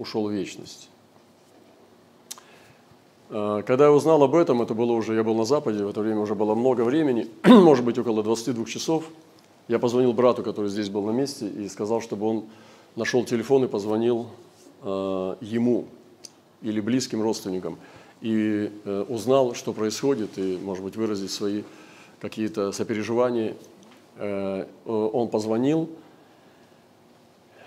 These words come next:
и буквально успел. Он, э, поблагодарил очень. Брат передал от меня большой привет, там свои, э, все добрые пожелания. И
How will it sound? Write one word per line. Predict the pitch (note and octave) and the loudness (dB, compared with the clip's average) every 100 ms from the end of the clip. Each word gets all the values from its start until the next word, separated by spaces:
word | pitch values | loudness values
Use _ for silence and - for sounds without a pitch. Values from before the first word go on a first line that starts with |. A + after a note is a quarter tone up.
| - - | -18 -4
и | A#2+ A#2+ | 0 0
буквально | A2+ A#2 D3 C#3+ | 0 4 6 6
успел. | C#3 C#3 - C#3 G2 - - - | 4 2 -2 0 0 -4 -18 -6
Он, | G#2+ G#2 G#2 - | -4 -2 -4 -8
э, | G2 G2 F#2+ F#2+ G#2+ | -8 -6 -6 -6 -2
поблагодарил | A2+ B2 B2+ B2 B2 B2+ G2 | 0 2 2 2 2 0 -2
очень. | E2+ - - - - _ _ | -6 -10 -12 -20 -20 _ _
Брат | - A2 G#2+ | -4 -2 -2
передал | G#2 G#2 G#2 F#2+ | -4 0 0 0
от | F#2+ | -2
меня | G2 F#2+ | -6 -4
большой | F#2 F2+ F#2+ | -6 -10 -12
привет, | G2 G#2+ C#3 C3+ | -8 -2 0 0
там | G#2+ F#2+ F#2+ - - | -4 -10 -12 -18 -20
свои, | - F#2 F#2 - - - - - - - | -10 -6 -6 -10 -20 -20 -20 -20 -20 -12
э, | F2 | -10
все | E2+ - G2+ F#2 | -10 -6 -4 -4
добрые | F#2 A2+ G2 G2 | -2 -2 -2 -6
пожелания. | G2 A#2+ C3+ C#3 B2 A2+ - - - - - - | -4 2 2 4 2 -2 -6 -20 -20 -20 -20 -8
И | A2 A2 A2 G#2+ G#2+ | -4 -2 0 -2 -4